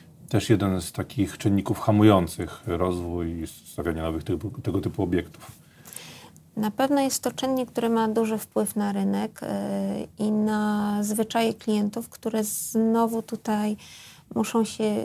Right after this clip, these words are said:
Speaker 2: w jakiś sposób, e, zmienić i w którymś kierunku iść. I oczywiście, e, nam jako centrum handlowym najbardziej zależy na tym, żeby to po prostu było przesunięcie tych dni handlowych z niedziel na sobotę, piątek, czwartek, poniedziałek.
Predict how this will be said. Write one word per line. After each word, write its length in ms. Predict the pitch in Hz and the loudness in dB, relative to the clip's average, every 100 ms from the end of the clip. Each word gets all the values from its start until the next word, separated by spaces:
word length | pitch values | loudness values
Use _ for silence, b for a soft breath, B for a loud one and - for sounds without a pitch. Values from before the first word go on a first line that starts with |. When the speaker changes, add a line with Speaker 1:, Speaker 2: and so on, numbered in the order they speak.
| - 220 | -4 -8
Speaker 2:
w 140 | 214 | 0
jakiś 340 | 220 220 - | 0 0 -4
sposób, 580 | - - 214 - 220 - | -6 -4 -4 -4 -6 0
e, 160 | 220 208 | 0 2
zmienić 520 | 214 202 190 208 - | 4 6 6 2 -2
i 40 | |
w 60 | 214 | -6
którymś 420 | - 226 214 208 | -6 0 0 0
kierunku 480 | - 208 202 196 - | -4 -2 0 0 -2
iść. 400 | - 208 - - | -2 -2 -2 0
I 60 | 208 | 0
oczywiście, 680 | 202 214 208 - - 208 208 B B B B | 0 -4 -4 -6 0 -2 -2 B B B B
e, 140 | 202 196 | 0 4
nam 420 | 208 208 208 208 | 6 6 6 4
jako 240 | 196 196 | 2 -2
centrum 380 | 208 220 208 208 | -2 -2 0 0
handlowym 540 | 196 202 208 208 208 202 | 0 0 2 2 2 2
najbardziej 460 | 202 208 208 208 | 0 -2 0 0
zależy 380 | 214 226 220 202 | 2 0 0 0
na 180 | 208 208 | 0 -2
tym, 240 | 220 220 | -2 -2
żeby 420 | 214 214 110 104 104 B B - | -2 -4 -2 -2 -4 B B -18
to 60 | - | -6
po 100 | 110 | -4
prostu 340 | - 202 - | 0 -2 -2
było 200 | 214 214 | 0 0
przesunięcie 680 | 208 - 196 220 220 240 240 | 0 -6 -4 0 2 2 -2
tych 260 | - 196 196 | -2 -2 0
dni 420 | 214 226 240 208 - B B B | 4 6 6 4 0 B B B
handlowych 840 | - 208 208 208 196 190 190 - | 0 2 6 4 4 4 0 0
z 380 | - - - - | -6 -4 -2 2
niedziel 600 | 208 202 190 190 185 180 | 4 4 2 2 2 0
na 360 | 175 175 175 | -2 -4 -6
sobotę, 760 | 165 - 190 196 202 - 180 196 | -8 -6 -2 2 0 0 -6 -6
piątek, 480 | - 220 220 208 190 | -4 -2 -2 -4 -10
czwartek, 440 | - 208 208 202 - | -8 -4 -2 -4 -4
poniedziałek. 760 | 202 196 190 180 185 220 - | 0 2 4 4 2 -4 -8